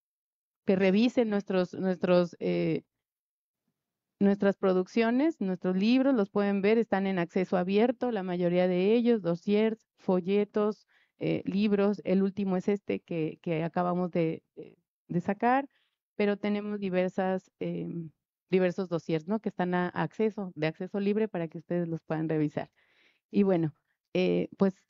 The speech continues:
eso es lo que hacemos en el G T de Salud Internacional, un poquito para que nos veamos un poco con esta idea que tenemos, eh,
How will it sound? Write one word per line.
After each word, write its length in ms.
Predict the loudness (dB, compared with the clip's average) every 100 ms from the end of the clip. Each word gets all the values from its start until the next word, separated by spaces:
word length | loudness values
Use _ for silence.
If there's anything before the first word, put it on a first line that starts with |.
| -4
eso 240 | -2 0
es 60 | 0
lo 120 | 0
que 240 | -2 0
hacemos 480 | -2 -2 -2 -2 -4
en 180 | -2 0
el 100 | 0
G 160 | -2 -2
T 80 | 0
de 80 |
Salud 240 | 0 0 0
Internacional, 840 | -2 -2 0 0 0 0 2 2 0
un 160 | -6
poquito 360 | -6 -8 -4 -2
para 380 | 0 0 0 -2 _ _ _ _ _ 2
que 100 | 4
nos 200 | 4 4
veamos 420 | 4 4 4 4
un 100 | 4
poco 280 | 2 2 2
con 180 | 2
esta 240 | 0 0 -2
idea 280 | 2 0 0
que 120 | -2
tenemos, 640 | 0 2 2 2 -2 -2 -4
eh, 380 | 0 0 -2